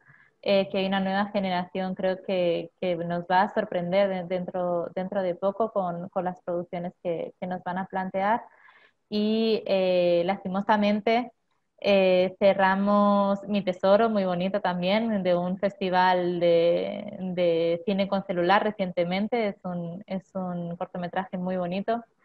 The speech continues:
Eh, terminamos la parte de cine de este módulo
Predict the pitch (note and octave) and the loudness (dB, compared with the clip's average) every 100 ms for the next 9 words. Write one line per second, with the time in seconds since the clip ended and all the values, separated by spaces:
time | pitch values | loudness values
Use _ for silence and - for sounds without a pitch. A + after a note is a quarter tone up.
0 | - - _ _ - G#3 G3 F#3+ F3+ F3 | -20 -20 _ _ 0 4 4 4 4 4
1 | F3 E3+ E3+ E3+ G#3 G3+ G3+ A3+ B3 A3 | 4 4 2 0 0 2 2 4 4 4
2 | G#3 A#3 G#3+ G#3 A3+ B3+ C4 B3+ A#3+ G#3 | 2 2 0 0 0 2 0 0 0 2
3 | G#3 B3 B3+ B3+ | 4 4 4 4